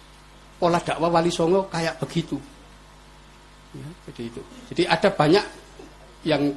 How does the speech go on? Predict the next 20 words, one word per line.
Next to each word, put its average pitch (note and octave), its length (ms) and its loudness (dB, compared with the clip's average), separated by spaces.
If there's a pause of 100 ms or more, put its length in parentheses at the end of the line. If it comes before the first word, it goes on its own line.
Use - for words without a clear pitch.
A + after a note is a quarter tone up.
(140)
tidak - 320 -2
dilakukan C3+ 480 -2
dengan B2+ 320 -6
cara B2 240 -6
kekerasan. - 480 -12 (1040)
Ya, B2+ 120 -16 (200)
itulah E3+ 320 2
bagaimana C#3+ 560 2
cara - 480 -2 (720)
Wali D3+ 320 2
Songo D#3 800 2
mengislamkan D#3+ 1300 0 (1120)
penduduk C#3 480 0 (320)
Pulau C3 400 -2 (560)
Jawa B2 540 -4
dan B2+ 180 -6
kemudian B2+ 480 -4
berkembang C#3 560 -2
ke D3 80 -4
pulau-pulau C3 540 0